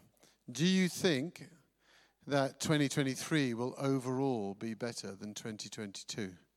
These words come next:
Maybe ask your neighbor that and see what they think. Do you think twenty twenty-three will overall be better or worse than twenty twenty-two?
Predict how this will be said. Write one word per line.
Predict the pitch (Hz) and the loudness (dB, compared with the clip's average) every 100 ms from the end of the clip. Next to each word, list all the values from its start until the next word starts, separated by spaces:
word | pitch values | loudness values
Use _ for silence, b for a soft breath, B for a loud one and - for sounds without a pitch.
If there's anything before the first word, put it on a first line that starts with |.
| b b b b - | b b b b -4
Maybe | 123 127 | 0 2
ask | 120 117 110 | 4 4 2
your | 120 | 0
neighbor | 110 110 101 | 0 0 0
that | 92 98 - _ - | -2 -6 -12 _ -12
and | |
see | - - | -6 2
what | 113 104 | 2 2
they | 104 | -2
think. | - 104 104 - - B B B B _ - _ - | -4 -4 -4 -10 -16 B B B B _ -20 _ -4
Do | - | 4
you | 143 | 6
think | 160 127 117 | 6 4 2
twenty | - 151 151 | 6 8 8
twenty-three | - 156 143 - - 190 165 160 | 8 8 6 4 6 10 10 10
will | 160 156 | 8 8
overall | 151 151 160 143 151 147 139 | 6 8 10 10 10 8 8
be | 135 | 6
better | 127 139 - 120 139 B B - | 8 6 6 4 4 B B 2
or | 147 139 | 8 8
worse | 131 156 143 185 - - - - B B B B B B - | 10 10 8 6 4 -2 -6 -12 B B B B B B -2
than | 147 131 | 2 4
twenty | - 143 139 | 8 8 8
twenty-two? | - 135 127 - 123 107 | 8 6 6 6 6 6